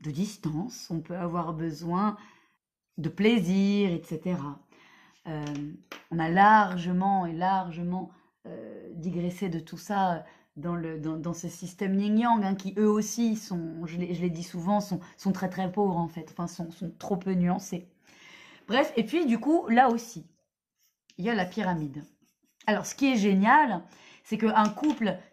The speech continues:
qui va marcher un peu tout de suite, qui va marcher, euh, sans trop de complications, qui va être fui-, fluide, pardon, qui va durer, ou en tout cas qui va se construire, bah, ça va être quand même des couples où on va avoir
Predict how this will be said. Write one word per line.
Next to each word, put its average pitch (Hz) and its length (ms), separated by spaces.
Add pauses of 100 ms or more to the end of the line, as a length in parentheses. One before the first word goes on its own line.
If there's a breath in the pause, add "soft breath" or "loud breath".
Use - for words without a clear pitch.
qui 208 120
va 190 160
marcher 214 560
un 208 100
peu 208 180
tout 190 160
de 180 80
suite, 285 420
qui 208 100
va 180 140
marcher, 202 600
euh, 165 140 (500 loud breath)
sans 208 200
trop 226 140
de 220 60
complications, 233 1080
qui 214 160
va 170 100
être 175 140
fui-, 262 640
fluide, 247 500
pardon, 240 540 (300 loud breath)
qui 202 160
va 180 100
durer, 240 560
ou 233 60
en 196 100
tout 190 80
cas 220 140
qui 220 120
va 165 100
se - 100
construire, 262 420 (320 loud breath)
bah, - 200
ça 214 180
va 233 100
être 233 140
quand 214 120
même 247 300
des 190 160
couples 285 300 (300 loud breath)
où 277 340 (140)
on 175 160
va 226 180
avoir 190 760